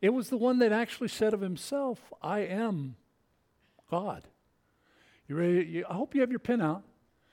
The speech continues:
You say, "Where, where did he say that, Pastor? Where did he say that?" Let me just give you John, the Gospel of John.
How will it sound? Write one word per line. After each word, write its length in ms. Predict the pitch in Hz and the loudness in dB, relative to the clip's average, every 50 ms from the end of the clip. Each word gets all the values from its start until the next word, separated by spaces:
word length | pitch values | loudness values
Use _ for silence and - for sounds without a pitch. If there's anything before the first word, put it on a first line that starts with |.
| _ _ _ _ _ _ _ - | _ _ _ _ _ _ _ -8
You 80 | 165 | -4
say, 220 | 151 - 196 170 156 | 0 2 2 2 4
"Where, 220 | 165 208 247 262 | 4 2 2 2
where 140 | 190 190 233 | 2 0 0
did 120 | 233 226 | 0 0
he 60 | 180 | -2
say 200 | 151 - 214 208 | -2 0 0 0
that, 180 | 180 165 143 - | 2 0 -2 -2
Pastor? 300 | - 135 131 - - 165 | -4 -6 -6 -6 -8 -8
Where 120 | 151 165 | -8 -6
did 100 | 175 175 | -6 -6
he 60 | 180 - | -6 -4
say 140 | - 170 | -2 -2
that?" 220 | 151 123 98 - - _ _ _ _ _ _ _ _ _ _ _ _ _ _ _ - | -2 -2 -2 -6 -12 _ _ _ _ _ _ _ _ _ _ _ _ _ _ _ 0
Let 60 | 190 | 2
me 80 | 233 294 | 2 4
just 200 | 269 277 - - | 4 2 0 2
give 160 | - 247 214 | 2 2 4
you 80 | 240 214 | 2 0
John, 540 | 139 107 113 170 185 165 151 131 101 95 90 - _ _ _ _ _ _ _ | -2 -2 0 0 2 2 0 -2 -4 -8 -12 -18 _ _ _ _ _ _ _
the 100 | - 135 | -10 -6
Gospel 480 | 131 - 185 190 185 - - - 190 185 | -2 2 2 2 2 0 -4 -6 -4 -2
of 100 | 175 147 | -2 -2
John. 400 | 127 160 170 175 185 196 208 | -2 -2 -2 0 0 0 -2